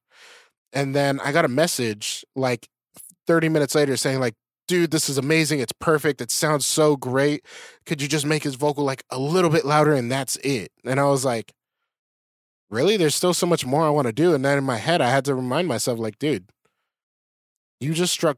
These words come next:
gold. Like, why are you still going?" Like, they, they love it. Like, don't start doing so much that you're gonna go back and wanna restart again. Like, you just did this. So, um, it took somebody else telling me, like, "Dude, it,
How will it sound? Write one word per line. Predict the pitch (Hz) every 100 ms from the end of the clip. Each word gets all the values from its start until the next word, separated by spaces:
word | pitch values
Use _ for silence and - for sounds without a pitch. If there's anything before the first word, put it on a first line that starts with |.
| -
gold. | 127 147 85 85
Like, | 92 95 _ -
why | 95 107
are | 147
you | 165
still | 151 156 143
going?" | 127 147 101 95
Like, | 95 - - _ _ _ _ _ -
they, | 117 123 117 -
they | 101
love | 110 175
it. | 107 82
Like, | - 98 -
don't | 135 147 139
start | - 147 139 104
doing | 139 143
so | - 113
much | 101 113 -
that | 110 104 - _
you're | 104 117
gonna | 127
go | 123 123
back | 113 113
and | 131 110
wanna | 113 107
restart | 95 98 120 - 139 170
again. | 117 82 80 185 _ _ _ _ -
Like, | 101
you | 120
just | 127 - 147 -
did | 151 117
this. | 87 87
So, | - 117 101 101 _ - - - _ _ _
um, | - 127 120 110 101 101 _ _ _ -
it | 135 131
took | 175 185
somebody | - 170 147 127
else | 147 -
telling | - 160 143
me, | 113
like, | 107 110
"Dude, | 139 131
it, | 101